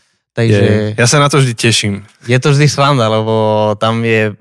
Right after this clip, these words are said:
Speaker 1: veľa interakcií s ľuďmi. Takže je to
Speaker 2: Inak
Speaker 1: super.
Speaker 2: tí z vás, čo ste už od nás dostali knihy, tak ak máte chuť a náladu, mohli by ste nám napísať nejaké, e, reakcie, že čo sa vám páčilo alebo nepáčilo na tých knihách a môžeme to potom prečítať alebo zverejniť.
Speaker 1: Áno. A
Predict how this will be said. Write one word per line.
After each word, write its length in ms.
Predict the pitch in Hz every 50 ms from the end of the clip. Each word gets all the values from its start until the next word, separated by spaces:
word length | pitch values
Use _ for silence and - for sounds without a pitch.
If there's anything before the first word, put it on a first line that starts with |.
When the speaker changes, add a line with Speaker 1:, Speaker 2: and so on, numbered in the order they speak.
| _ _ _
Speaker 1:
veľa 320 | - 110 113 110 117 110 107
interakcií 640 | 110 107 104 113 107 104 104 104 - - - 110
s 80 | 104 -
ľuďmi. 460 | 107 107 104 101 101 101 107 120 _
Takže 240 | _ - 104 104 107
je 40 | 98 _ _ _
to 60 | -
Speaker 2:
Inak 180 | 214 208 240 214
Speaker 1:
super. 220 | 156 - 101 101 101 - _ _ _ _ _
Speaker 2:
tí 120 | _ 190
z 120 | 208 202 175
vás, 240 | 151 151 165 185 -
čo 140 | - - 190
ste 160 | - - -
už 220 | 190 175 160 156 151
od 60 | 160
nás 140 | 175 165 147
dostali 400 | 131 131 123 - - 160 170 165
knihy, 400 | - - 117 107 104 120 135 143
tak 240 | - 120 113 107 -
ak 160 | 120 120 120
máte 300 | 127 123 120 135 131 -
chuť 280 | 143 - - 135 135 143
a 40 | 131
náladu, 340 | 127 110 110 120 131 135 139
mohli 200 | 131 135 139 139
by 60 | 131 131
ste 140 | - - 151
nám 140 | 143 135 127
napísať 400 | 117 120 120 - 156 - - 117
nejaké, 360 | 110 110 110 110 - - 113 110 107
e, 60 | 107 104 107 107 104
reakcie, 480 | 104 107 113 123 120 - - - 101 120 147 156 _
že 140 | _ - 123 101
čo 100 | - -
sa 100 | - 120
vám 160 | 110 107 107
páčilo 400 | - 101 101 101 - - 117 113 120
alebo 180 | 113 104 101 107
nepáčilo 460 | 107 113 104 120 107 104 - 117 107
na 80 | 107 107
tých 180 | - 117 - -
knihách 300 | 127 117 117 120 117 117
a 80 | 113
môžeme 200 | 110 113 113 123 120
to 100 | 117 117
potom 400 | 110 123 113 123 110 107 107 107
prečítať 500 | - _ - 113 110 - - 117 - 101
alebo 160 | 98 98 95 101
zverejniť. 720 | 98 101 104 101 101 98 98 101 107 _ _ _ _ _
Speaker 1:
Áno. 260 | - 139 147 139 120 107 - _ _ _ _ _ _ _ _
A 140 | 127 127